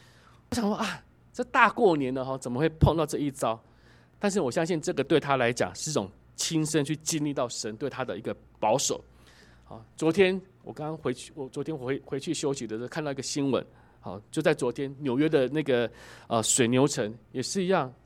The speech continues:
突然间这个杂货店，好，来一个那个枪，枪击案，死了十，十个人以上，不晓得还有没有增加了。OK，啊，我想对那个去杂货店买东西的人，他是很开心的，我要去买东西，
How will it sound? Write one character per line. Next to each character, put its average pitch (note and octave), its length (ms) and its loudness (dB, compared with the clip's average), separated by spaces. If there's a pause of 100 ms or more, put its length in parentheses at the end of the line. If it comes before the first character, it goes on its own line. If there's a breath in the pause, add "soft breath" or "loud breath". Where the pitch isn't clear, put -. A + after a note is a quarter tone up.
突 - 140 -6
然 F3 60 2
间 F3+ 140 -2
这 F3 80 0
个 E3+ 60 -2
杂 C#3+ 200 4
货 F#3+ 220 8
店， E3+ 240 8 (380 soft breath)
好， C3+ 200 -4 (240)
来 C#3+ 160 -2
一 E3 40 0
个 D3 240 0 (240)
那 D#3 120 -2
个 C#3+ 220 4
枪， - 260 2
枪 D#3+ 240 0
击 C3+ 200 -2
案， D#3 120 2
死 A#2+ 220 -6
了 A#2 100 -2
十， C3+ 360 -2
十 - 260 -6
个 D3 100 -2
人 B2 160 -2
以 A2 140 -10
上， A2 260 -6 (160)
不 - 80 -8
晓 D#3+ 140 2
得 C3 160 0
还 C#3 120 -2
有 D3 60 2
没 C#3+ 100 -4
有 B2 60 -2
增 C#3 220 -2
加 C3+ 200 4
了。 - 120 -2 (320)
OK， A2 200 -12 (400 soft breath)
啊， G#2+ 200 -8 (400 soft breath)
我 D3+ 60 -14
想 B3 200 4
对 A3+ 200 6
那 A#3 120 6
个 G3 220 4
去 G#3+ 260 -2
杂 E3 280 2
货 G#2 180 2
店 G2 120 2
买 A2 140 0
东 D#3+ 160 -2
西 E3+ 140 -2
的 D#3 160 0
人， A#2 100 -2
他 G#3 140 -2
是 A3+ 180 -2
很 D3+ 80 0
开 F3 220 2
心 E3 180 -4
的， E3 80 -2
我 C#3 80 2
要 D3 40 0
去 E3+ 120 -8
买 A#2+ 140 -4
东 C#3 240 -6
西， C3+ 220 -6